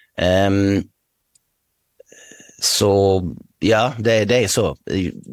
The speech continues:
storstadsklubbarna som inte får omedelbara resultat, där, ehm, där kanske man ska vara lite kallare. Det finns ju bra exempel på där man har varit lite kallare och där det har fungerat och där har det blivit bra. Ehm, å andra sidan finns det säkert några exempel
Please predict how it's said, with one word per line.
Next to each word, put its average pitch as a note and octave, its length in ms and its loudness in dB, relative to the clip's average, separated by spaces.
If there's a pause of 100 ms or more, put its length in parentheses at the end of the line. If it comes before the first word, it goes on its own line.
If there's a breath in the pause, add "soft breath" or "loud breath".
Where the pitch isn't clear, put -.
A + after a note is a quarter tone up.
(100)
storstadsklubbarna G#2+ 960 0
som A2+ 180 0
inte B2 200 0
får G#2+ 360 2
omedelbara G#2 480 2
resultat, G#2 500 0 (760 loud breath)
där, F#2+ 600 2
ehm, F2 280 -2 (1120)
där A2 100 0
kanske C#3 320 -2
man A2 140 2
ska B2+ 140 -2
vara A#2+ 100 0
lite A2+ 160 -2
kallare. - 600 -4 (840 soft breath)
Det F#2+ 100 -2
finns G2+ 200 0
ju A2+ 40 0
bra A#2 200 2
exempel G#2 320 0
på G#2 60 0
där G2+ 100 0
man G2+ 140 0
har G2 60 0
varit G2+ 160 -2
lite G2 140 -4
kallare G2+ 340 0
och F2 60 0
där E2 120 2
det E2 60 0
har F2+ 120 -2
fungerat F#2+ 580 0 (160)
och - 80 -4
där F2 80 2
har E2 80 0
det F2 60 0
blivit F2 200 -2
bra. G2+ 280 -2 (600 soft breath)
Ehm, G1+ 600 -4 (1120)
å G2+ 40 0
andra F2+ 120 2
sidan G2 240 0
finns F2 160 -2
det - 60 -4
säkert F#2 300 -2
några F2 180 0
exempel E2 380 -2